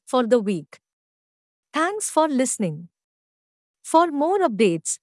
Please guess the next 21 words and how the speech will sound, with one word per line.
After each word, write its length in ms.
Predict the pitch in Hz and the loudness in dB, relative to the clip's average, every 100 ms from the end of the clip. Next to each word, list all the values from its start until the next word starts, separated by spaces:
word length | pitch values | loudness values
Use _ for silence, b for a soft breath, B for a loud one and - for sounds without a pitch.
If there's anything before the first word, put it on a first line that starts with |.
| _ _ _ | _ _ _
follow 480 | - 302 339 - 285 | 0 2 2 0 2
our 160 | 262 220 | 0 0
reports 580 | 208 226 190 202 - - _ - | -2 0 0 -2 -6 -10 _ -2
and 200 | 311 285 | -2 -2
recommendations. 920 | - 220 185 180 170 - 170 147 - _ _ _ _ _ _ _ _ _ | -2 0 2 2 0 -2 -4 -8 -16 _ _ _ _ _ _ _ _ _
You 160 | 233 302 | -2 0
can 200 | 330 311 | 0 2
also 360 | 302 370 - 415 | 2 0 0 0
contact 680 | 294 285 254 269 285 - | 2 0 2 0 0 -2
your 220 | 233 233 | 2 4
relationship 760 | 214 202 208 247 294 277 - 277 | 4 2 2 0 -2 -6 -4 -4
manager 540 | 233 202 208 196 226 254 _ - | -2 -2 0 -2 -4 -6 _ 0
or 220 | 285 320 | 2 2
nearest 600 | 269 285 330 339 - 202 | 0 -4 -2 -4 -6 -4
branch. 500 | 208 185 151 143 - _ _ _ _ _ _ _ _ _ | -2 -2 -4 -10 -14 _ _ _ _ _ _ _ _ _
Please 360 | 302 349 403 285 | 4 6 4 2
read 340 | 302 320 247 | 0 2 2
the 80 | 226 | 2
disclaimer 580 | 208 220 - 277 277 269 | 2 -2 0 0 0 0
document 640 | 214 214 - 240 254 247 _ | 2 0 -2 -2 0 -2 _
available 600 | 226 190 247 269 240 294 | -4 0 0 -2 -4 -6